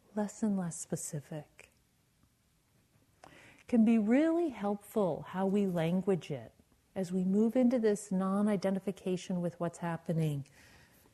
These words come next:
we can just say, "Anger is happening. Sadness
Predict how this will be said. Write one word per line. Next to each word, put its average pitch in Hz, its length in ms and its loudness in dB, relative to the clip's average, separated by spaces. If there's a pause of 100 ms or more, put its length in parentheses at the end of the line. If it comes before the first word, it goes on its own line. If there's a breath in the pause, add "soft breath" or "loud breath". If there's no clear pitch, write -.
(280 soft breath)
we 240 80 -4
can 277 180 -6
just 269 260 -6
say, 254 280 0 (480 soft breath)
"Anger 208 720 4
is 147 160 -6
happening. 135 680 -8 (600)
Sadness 202 1120 -4